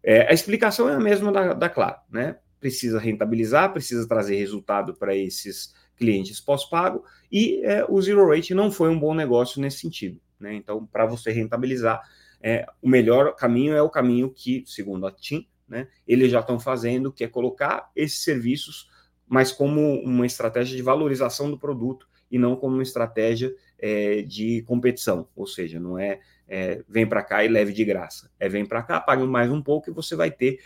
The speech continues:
esse serviço à sua disposição". Mais ou menos nessa linha aqui que vai a tim.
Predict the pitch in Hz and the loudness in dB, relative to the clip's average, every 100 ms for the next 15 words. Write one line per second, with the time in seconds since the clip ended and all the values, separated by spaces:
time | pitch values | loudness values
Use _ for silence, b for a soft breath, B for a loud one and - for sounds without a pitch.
0 | B - 123 - 139 101 107 120 - 123 | B 0 0 4 4 4 -2 -6 -6 -6
1 | - 127 127 - 82 - b b b b | -4 0 0 0 -10 -12 b b b b
2 | b _ 98 110 110 110 110 107 104 107 | b _ 0 2 4 4 2 2 0 -2
3 | - 101 98 98 87 - - 95 95 98 | -2 -2 -2 -6 -8 -14 -16 -6 -4 -4
4 | 98 - | -6 -16